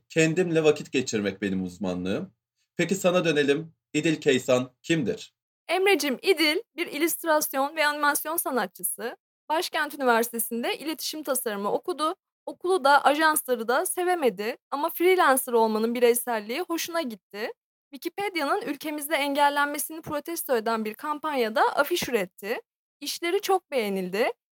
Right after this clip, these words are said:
Speaker 2: Wikipedia'ya özel stickerlar hazırladı. Birden global firmalarla çalışan bir markaya dönüştü.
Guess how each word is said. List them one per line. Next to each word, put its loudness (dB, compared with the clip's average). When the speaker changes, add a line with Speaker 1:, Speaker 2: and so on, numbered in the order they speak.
Speaker 2:
Wikipedia'ya 0
özel 6
stickerlar -2
hazırladı. -4
Birden 4
global 6
firmalarla 2
çalışan 0
bir 0
markaya 4
dönüştü. -6